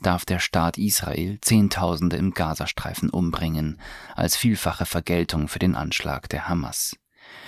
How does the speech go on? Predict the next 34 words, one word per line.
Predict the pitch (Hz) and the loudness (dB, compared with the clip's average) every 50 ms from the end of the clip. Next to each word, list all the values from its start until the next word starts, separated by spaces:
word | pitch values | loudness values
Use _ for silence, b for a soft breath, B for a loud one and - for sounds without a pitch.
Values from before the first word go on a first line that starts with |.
| B B B B | B B B B
Deshalb | - 104 - - 104 92 87 85 - - | 2 2 4 4 4 4 2 2 2 2
darf | 98 95 98 - - | 4 4 4 2 2
Israel | - 127 120 - - 95 82 - 95 92 | 2 2 2 4 2 2 2 2 0 0
auch | - - - - | 0 -2 -2 -2
die | - - | 0 0
Attacke | - - - - - 214 - - - | 0 0 0 0 0 0 0 -2 0
eines | - 95 95 92 - | 2 2 2 2 2
einzigen | - 95 98 107 110 - - 107 104 104 - | 0 2 4 4 4 4 4 2 2 2 2
Tages | - 107 101 92 - 90 - - - | 2 2 2 2 2 0 -2 -2 0
ausweiten | - 95 107 113 - - - 104 90 82 80 - - 87 90 82 | 2 2 4 4 2 0 0 0 -2 -2 -2 -2 -2 -2 -2 0
auf | - - 71 73 73 - - | 0 -2 -2 -2 -2 -4 -4
eine | 78 80 87 | -4 -2 -2
Kampagne, | - - - 90 87 - - 104 101 107 107 104 98 92 B B B B B B B B _ - | -2 0 0 0 0 2 2 4 6 8 8 8 6 4 B B B B B B B B _ 6
die | 110 | 8
nun | 110 110 107 104 101 | 8 10 8 8 6
schon | - - 104 95 - | 4 4 4 4 4
ein | 85 82 76 73 78 | 2 0 0 0 -2
Jahr | 73 73 76 - | -2 -4 -6 -8
dauert. | - - - - - - - - - - _ _ _ _ _ _ B B B B B B B B B B - | -8 -10 -10 -10 -12 -14 -16 -16 -18 -20 _ _ _ _ _ _ B B B B B B B B B B 2
Denn | - 104 104 | 6 6 6
er | 80 107 98 | 8 6 6
ist | 80 113 - - - - | 4 2 2 0 0 2
ein | 104 113 117 | 4 4 4
Rechtsstaat | - - - 95 90 90 - - - - - - - 101 90 90 90 - | 4 2 0 -2 -2 -4 -4 -4 -2 -2 -2 0 0 0 0 0 -2 0
im | - 101 120 127 131 - - | 0 2 2 2 0 -2 -4
westlichen | - - 110 101 87 - - - - - - - - 80 | -2 2 2 2 2 0 -2 -4 -4 -6 -4 -2 -2 0
Sinne | - 92 92 92 104 123 143 151 | 2 2 4 4 4 4 2 2
und | - 98 95 - 90 | 0 0 0 0 0
wendet | 98 95 92 - 113 113 - - | 2 4 4 4 2 2 0 0
damit | - 76 82 90 - - | 0 2 2 0 0 2
auch | - 113 113 - - | 0 0 0 -2 -6
rechtsstaatliche | - - 92 90 80 69 73 - - - - - - 76 67 69 - - 87 - - 104 110 | -4 -4 -2 -2 -2 -4 -6 -6 -4 -4 -4 -2 -2 -2 -2 -2 -4 -6 -6 -4 -2 -2 0
Mittel | 113 98 82 - - - 92 - - | 0 0 0 -2 -2 -2 -2 -2 0
an. | - - 80 76 | -2 -2 -2 -4